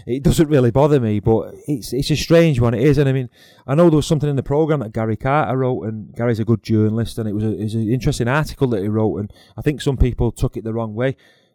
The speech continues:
I was, I think you commented on the Facebook, and a lot of people got involved, and it was a good debate to, to, to listen to. But I think what Gary was, the point he was trying to make is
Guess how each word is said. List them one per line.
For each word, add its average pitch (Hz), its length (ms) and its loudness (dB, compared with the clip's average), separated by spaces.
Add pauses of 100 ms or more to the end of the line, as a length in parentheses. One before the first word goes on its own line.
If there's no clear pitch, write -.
(140)
I 120 120 -4
was, 117 160 -2
I 123 100 -8
think 123 180 -8
you 131 140 -2
commented 127 520 -8
on 120 220 -6
the 113 100 -8
Facebook, 120 500 -6
and 113 100 -6
a - 20 -6
lot 120 140 -4
of - 100 -10
people 120 240 -4
got 107 160 -6
involved, 120 440 -2
and 131 60 -6
it 127 40 -4
was 139 100 -6
a 165 60 -6
good 196 160 -6
debate 175 400 -2
to, 156 160 -2
to, 127 200 -6
to - 140 -6
listen 202 200 -2
to. - 80 -2
But - 80 -8
I 123 60 -10
think 165 240 -4
what 135 200 -2
Gary 143 220 2
was, 127 160 0
the 113 80 -6
point 131 180 0
he 113 40 -4
was 113 60 -6
trying 131 120 -4
to 127 60 -4
make 147 220 -2
is 104 100 -2